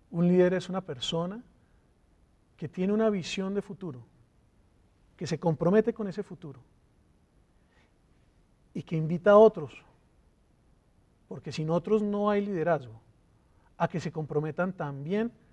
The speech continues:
con ese mismo futuro. ¿Por qué? Porque es un futuro que cuida de lo que nos importa cuidar de alguna manera.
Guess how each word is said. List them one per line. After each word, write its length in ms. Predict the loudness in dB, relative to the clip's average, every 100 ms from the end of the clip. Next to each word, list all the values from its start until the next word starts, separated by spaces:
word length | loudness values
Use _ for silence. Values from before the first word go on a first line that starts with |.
| _ -16
con 160 | -12
ese 160 | -8 -6
mismo 240 | -6 -8
futuro. 420 | -10 -12 -14 -14 -16 _ -12
¿Por 160 | -12
qué? 240 | -6 -6 -6 _ _ _ _ _ -14
Porque 200 | -10 -8
es 80 |
un 100 | -8
futuro 360 | -8 -8 -8 -8
que 120 | -10
cuida 360 | -12 -6 0 0
de 60 |
lo 100 | 0
que 100 | -4
nos 160 | -12 -14
importa 340 | -16 -16 -16
cuidar 380 | -16 -12 -8 -8
de 60 | -8
alguna 260 | -14 -16
manera. 340 | -16 -16 -20